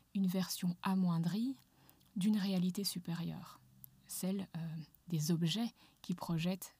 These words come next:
euh, ces ombres. Les ombres, donc, euh, déforment la réalité.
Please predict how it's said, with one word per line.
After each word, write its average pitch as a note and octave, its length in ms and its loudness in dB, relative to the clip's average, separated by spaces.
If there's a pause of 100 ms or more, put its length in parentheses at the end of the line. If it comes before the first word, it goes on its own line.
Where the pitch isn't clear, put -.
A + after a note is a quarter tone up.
euh, D#3+ 160 -4
ces E3 260 -2
ombres. - 380 -10
Les F3+ 260 4
ombres, A3 300 2
donc, G3 420 0 (540)
euh, F#3 80 -8
déforment G3+ 520 0
la F3 120 2
réalité. F3 640 -2